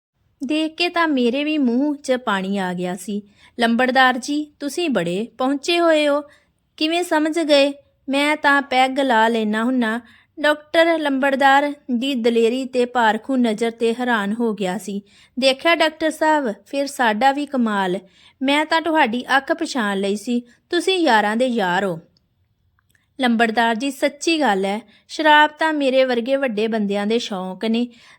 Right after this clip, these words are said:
ਨਸੀਹਤਾਂ ਤਾਂ ਆਪਾਂ ਦੁੱਕੀ ਤਿੱਕੀ ਲਈ ਰੱਖੀਆਂ ਹੋਈਆਂ, ਪਰਵਾਹ ਹੀ ਨਹੀਂ ਕਰੀਦੀ।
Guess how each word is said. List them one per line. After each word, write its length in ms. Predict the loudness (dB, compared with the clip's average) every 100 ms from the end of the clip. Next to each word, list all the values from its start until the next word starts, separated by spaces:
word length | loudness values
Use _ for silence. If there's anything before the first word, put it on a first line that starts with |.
| -2
ਨਸੀਹਤਾਂ 600 | -2 0 -2 -2 2 2
ਤਾਂ 240 | 2 2 0
ਆਪਾਂ 380 | 0 -2 -2 -2
ਦੁੱਕੀ 400 | -4 -6 -8 -6
ਤਿੱਕੀ 360 | -6 -6 -2
ਲਈ 180 | 0 0
ਰੱਖੀਆਂ 420 | -2 -6 -6 -4
ਹੋਈਆਂ, 400 | -2 -2 -2 -4 -10 _ _ -4
ਪਰਵਾਹ 480 | 0 2 4 4 4
ਹੀ 180 | -2
ਨਹੀਂ 280 | -2 -2 -2
ਕਰੀਦੀ। 500 | 0 -2 -2 -2 -4